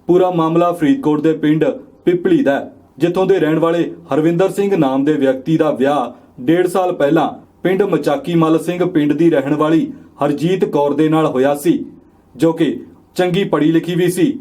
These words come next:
ਅਤੇ ਜੋ ਮੌਜੂਦਾ ਵਕਤ ਦੇ ਵਿੱਚ ਹਿਸਾਬ ਦੇ ਅਹਿਮ ਵਿਸ਼ੇ ਦੀ ਅਧਿਆਪਕਾ ਵੀ ਹੈ, ਜਿਸ ਨੂੰ ਵਿਆਹ ਦੇ ਸਮੇਂ ਘਰੇਲੂ ਸਮਾਨ ਦੇ ਨਾਲ-ਨਾਲ ਚੰਗੀ ਕੰਪਨੀ ਦੀ ਕਾਰ ਵੀ ਦਿੱਤੀ ਗਈ ਸੀ ਅਤੇ ਕੁੜੀ ਅਨੁਸਾਰ ਦਹੇਜ ਦੇ ਲੋਭੀਆਂ ਦਾ ਢਿੱਡ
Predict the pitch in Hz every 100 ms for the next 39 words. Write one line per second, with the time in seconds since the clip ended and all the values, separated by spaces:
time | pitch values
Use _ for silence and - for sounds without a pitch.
0 | - - 147 - 170 170 165 143 135 143
1 | 147 160 139 131 123 151 147 147 156 120
2 | - _ - 165 185 175 143 151 180 -
3 | 156 139 175 165 139 139 170 165 131 -
4 | - - 156 165 170 143 170 156 160 156
5 | - - - _ _ _ _ 127 175 180
6 | 190 170 143 151 165 165 165 165 156 -
7 | - - 190 180 165 196 196 156 156 156
8 | 165 151 143 147 156 156 160 151 175 170
9 | 147 147 160 160 170 165 143 139 156 156
10 | 147 131 143 147 165 120 - - - _
11 | _ _ 139 143 170 156 156 170 160 147
12 | 147 139 160 131 - - - 127 156 165
13 | 175 180 185 135 143 165 170 175 170 143
14 | 139